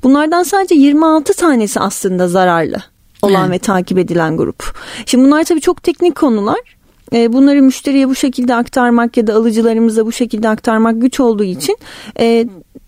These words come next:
Speaker 1: bir takım bilgilendirmelerde azo ama en azından alıcı grubun, e, bu azonun ne olduğunu bilmesi, yani bir boyadan geldiğini bilmesi de önemli.
Speaker 2: Evet.
Speaker 1: Dolayısıyla biz kimyasalların hepsine zararlıdır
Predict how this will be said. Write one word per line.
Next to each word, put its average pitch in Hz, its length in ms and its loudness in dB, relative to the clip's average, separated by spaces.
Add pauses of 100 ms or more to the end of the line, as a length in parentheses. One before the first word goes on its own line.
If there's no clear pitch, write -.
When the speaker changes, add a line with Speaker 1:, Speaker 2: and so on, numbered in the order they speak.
(120)
Speaker 1:
bir 262 320 -2
takım 294 320 2
bilgilendirmelerde 220 920 0
azo 294 440 0
ama 262 300 -2
en 294 140 2
azından 247 420 2
alıcı 220 400 0
grubun, 214 420 0 (460)
e, 226 280 2
bu 277 140 2
azonun 269 400 4
ne 294 120 2
olduğunu 262 360 2
bilmesi, 247 440 2
yani 190 300 -2
bir 226 160 2
boyadan 247 420 2
geldiğini 196 440 -2
bilmesi 233 400 2
de 381 40 -2
önemli. 277 480 2 (320)
Speaker 2:
Evet. 160 160 -4 (320)
Speaker 1:
Dolayısıyla 254 500 0
biz 262 120 -2
kimyasalların 247 640 2
hepsine 247 300 0
zararlıdır 220 680 0